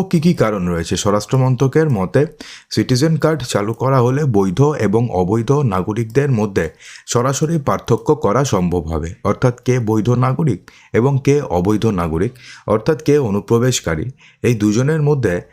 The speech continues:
সরাসরি পার্থক্য করা সম্ভব হবে এই ইউনিক সিটিজেন কার্ডটি তৈরি হলে। নিরাপত্তার ক্ষেত্রে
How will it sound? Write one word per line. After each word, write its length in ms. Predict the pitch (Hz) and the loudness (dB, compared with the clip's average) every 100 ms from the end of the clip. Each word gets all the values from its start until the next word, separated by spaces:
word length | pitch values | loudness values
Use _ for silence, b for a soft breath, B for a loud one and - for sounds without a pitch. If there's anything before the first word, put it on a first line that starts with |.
| b | b
সরাসরি 460 | - 110 123 143 160 | -2 0 2 0 0
পার্থক্য 600 | 135 95 - 110 - 139 | 0 -2 -2 -4 0 0
করা 320 | - 101 104 120 | 0 0 0 0
সম্ভব 400 | 95 87 98 113 | 0 -2 -2 -2
হবে 200 | 120 120 160 B B B | 0 0 -2 B B B
এই 200 | 98 131 160 - | 0 0 -2 -2
ইউনিক 380 | 104 107 131 156 - | 0 2 2 -2 -6
সিটিজেন 460 | 101 92 104 135 143 | -6 -4 0 0 0
কার্ডটি 380 | 98 90 - 127 | 0 -2 -2 -2
তৈরি 300 | 104 90 90 | 0 0 0
হলে। 260 | 90 78 76 _ _ B B B 104 | 0 -4 -8 _ _ B B B 0
নিরাপত্তার 560 | 123 151 - - 190 | 2 2 0 0 0
ক্ষেত্রে 320 | - 131 - | 2 -2 0